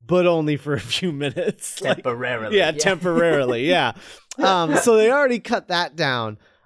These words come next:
Speaker 1: Uh,
Speaker 2: Hmm.
Speaker 1: and he, and then he also says, "Long enough for us to have a talk. Don't worry, I didn't remove your mask.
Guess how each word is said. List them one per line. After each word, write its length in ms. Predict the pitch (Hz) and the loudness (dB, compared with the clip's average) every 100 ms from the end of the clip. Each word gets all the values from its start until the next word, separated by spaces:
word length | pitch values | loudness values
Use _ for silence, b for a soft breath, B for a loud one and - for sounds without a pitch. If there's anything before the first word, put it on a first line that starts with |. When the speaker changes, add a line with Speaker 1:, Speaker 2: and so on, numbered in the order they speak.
| _ | _
Speaker 1:
Uh, 500 | 139 151 147 143 135 | -4 0 0 0 0
Speaker 2:
Hmm. 40 | - | -2
Speaker 1:
and 160 | 170 170 | -4 -4
he, 180 | 175 180 | -4 -4
and 180 | 180 | 0
then 100 | 208 | 2
he 160 | 190 220 | 2 2
also 360 | 214 247 226 208 | 2 0 0 -2
says, 400 | - 196 175 165 | 0 0 0 0
"Long 240 | 185 226 | -2 0
enough 260 | 214 202 - | 0 -2 -2
for 120 | 185 | -4
us 120 | 180 | -4
to 100 | 180 | -6
have 180 | 160 143 | -6 -4
a 60 | 143 | -6
talk. 560 | 151 139 104 101 _ _ _ _ _ | -8 -8 -6 -10 _ _ _ _ _
Don't 260 | 175 190 175 | 0 0 0
worry, 420 | 170 156 143 143 | 0 0 0 -2
I 160 | - 135 | -4 -8
didn't 360 | 101 156 160 | -4 -4 -2
remove 340 | 170 165 160 143 | -4 0 -2 -2
your 140 | 160 | -4
mask. 560 | 139 113 110 117 - | -2 -4 -4 -8 -12